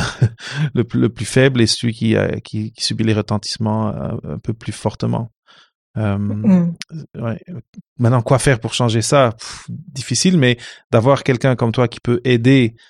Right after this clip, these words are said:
Speaker 1: à apprendre, euh, à comment être en thèse, je trouve que c'est, ce serait,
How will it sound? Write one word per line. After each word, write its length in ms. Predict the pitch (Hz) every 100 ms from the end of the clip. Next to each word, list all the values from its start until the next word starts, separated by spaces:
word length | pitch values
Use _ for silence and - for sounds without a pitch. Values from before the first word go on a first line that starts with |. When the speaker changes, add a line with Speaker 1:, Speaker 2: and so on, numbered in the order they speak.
| _ _ -
Speaker 1:
à 380 | 113 104 - _ _ -
apprendre, 800 | 123 - - 143 139 113 104 113 _ _ -
euh, 220 | 110 104 -
à 160 | 120
comment 600 | 113 - 127 127 127 - - _ _ _ -
être 240 | 117 -
en 80 | 113
thèse, 400 | 117 123 131 120
je 200 | 117 107
trouve 160 | - 123
que 100 | 117
c'est, 200 | - 110
ce 160 | - 113
serait, 220 | -